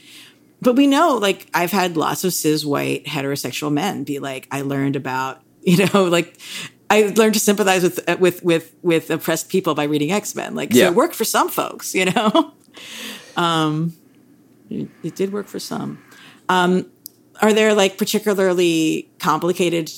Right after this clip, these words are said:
Speaker 1: challenges you've had with somebody looking for a particular thing and trying to figure out, like, what in God's name it was, and then realizing, "Oh my God, it was this"?
Speaker 2: Um,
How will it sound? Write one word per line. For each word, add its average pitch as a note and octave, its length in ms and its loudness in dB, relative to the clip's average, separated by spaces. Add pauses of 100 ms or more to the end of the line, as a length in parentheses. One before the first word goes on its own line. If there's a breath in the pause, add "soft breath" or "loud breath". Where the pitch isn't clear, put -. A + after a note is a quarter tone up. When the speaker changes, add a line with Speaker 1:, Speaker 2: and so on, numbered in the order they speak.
Speaker 1:
challenges E3 600 0
you've F#3 100 -4
had E3+ 240 -2
with E3+ 80 -8
somebody F3 240 -4
looking D#3+ 200 -6
for - 120 -6
a - 20 -8
particular C#3+ 400 -8
thing C#3+ 300 -4
and D3 80 -6
trying C#3+ 160 -6
to D3 40 -4
figure C#3+ 360 -6
out, C#3 240 -4
like, C#3 160 -4
what C#3+ 160 0
in D#3 80 -2
God's C#3 260 -4
name C3+ 180 -6
it D3+ 100 -12
was, C#3 440 -4
and D3 160 -4
then C#3 140 -4
realizing, C#3 640 -6
"Oh G#3+ 80 2
my G#3 160 0
God, F#3+ 280 0
it - 80 -6
was E3+ 200 -4
this"? F#3+ 540 -4 (680 loud breath)
Speaker 2:
Um, B2 420 6